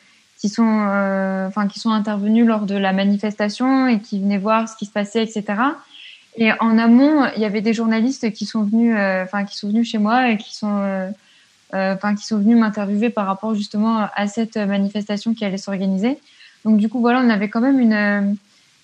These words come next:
une bonne, euh, une bonne aura médiatique malgré tout. Et on a vraiment eu de la chance dans le sens où ça a pas été, ça a été organisé vraiment de manière éclatée sur, euh, tout le territoire. On a pu le faire à Bordeaux, mais par exemple à Lyon, ils ont pas pu le faire, à Nantes non plus.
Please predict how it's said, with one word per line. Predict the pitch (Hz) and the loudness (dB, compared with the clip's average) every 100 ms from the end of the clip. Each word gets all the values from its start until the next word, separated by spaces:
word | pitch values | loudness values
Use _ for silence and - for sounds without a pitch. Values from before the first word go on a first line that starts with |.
| _ | _
une | 220 220 | 6 6
bonne, | 233 254 233 | 6 6 6
euh, | 220 208 208 202 202 202 196 190 190 | 6 2 2 2 2 0 -2 -4 0
une | 214 214 | 2 4
bonne | 254 | 6
aura | 269 247 | 4 4
médiatique | 233 233 214 220 - 247 | 4 6 4 0 -2 0
malgré | 233 202 214 208 | 2 2 0 -2
tout. | 220 269 359 _ _ _ _ _ | -2 -4 -4 _ _ _ _ _
Et | 214 220 | 0 2
on | 214 214 | 4 2
a | 220 | 2
vraiment | 208 233 254 | 2 2 4
eu | 262 | 6
de | 226 | 4
la | |
chance | 220 262 285 277 | 2 2 0 0
dans | 214 | -2
le | |
sens | 208 254 - - | 0 -4 -4 -10
où | 226 | -8
ça | 226 233 | -6 -4
a | 190 | -6
pas | - - 247 247 | -6 -2 0 2
été, | 233 233 _ _ | 0 -4 _ _
ça | - 226 | -4 -2
a | |
été | 214 214 240 | -2 -2 -2
organisé | 233 226 226 233 247 | 0 0 0 0 0
vraiment | 226 220 240 247 226 - - _ _ | 0 2 2 2 -2 -6 -20 _ _
de | 214 | 2
manière | 226 226 226 - | 4 4 2 0
éclatée | 240 247 240 254 | 0 0 0 -2
sur, | 240 233 214 | -2 -4 0
euh, | 208 208 | 2 2
tout | 202 233 | 0 -4
le | |
territoire. | 208 233 220 247 262 247 | -2 -2 -2 0 0 2
On | 214 202 | 2 2
a | 202 | 2
pu | 220 | 0
le | 233 | -2
faire | 240 226 | 0 -2
à | |
Bordeaux, | 196 214 208 247 | -2 0 2 4
mais | 247 | 4
par | 214 202 | 2 0
exemple | 190 226 226 | 0 0 0
à | |
Lyon, | 196 226 233 | 0 2 4
ils | 208 | 2
ont | |
pas | 196 190 | 0 -4
pu | 196 | -6
le | |
faire, | 190 226 233 | -6 -2 0
à | 208 | 0
Nantes | 202 233 226 | 2 2 0
non | 226 208 | 0 0
plus. | 220 254 | 0 -2